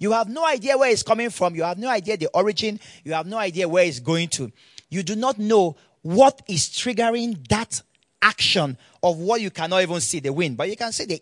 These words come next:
effect of a wind. So is a man of a spirit who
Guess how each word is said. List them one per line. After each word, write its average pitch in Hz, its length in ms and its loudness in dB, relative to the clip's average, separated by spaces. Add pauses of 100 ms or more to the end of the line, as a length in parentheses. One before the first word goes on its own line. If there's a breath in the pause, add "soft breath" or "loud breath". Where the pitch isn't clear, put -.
effect 202 320 -2
of 135 120 -4
a 131 80 -2
wind. 139 180 -4 (300 loud breath)
So 311 180 2
is 330 180 6
a 220 60 2
man 240 200 2
of 214 100 0
a 190 80 0
spirit 180 440 0 (300 soft breath)
who 285 420 10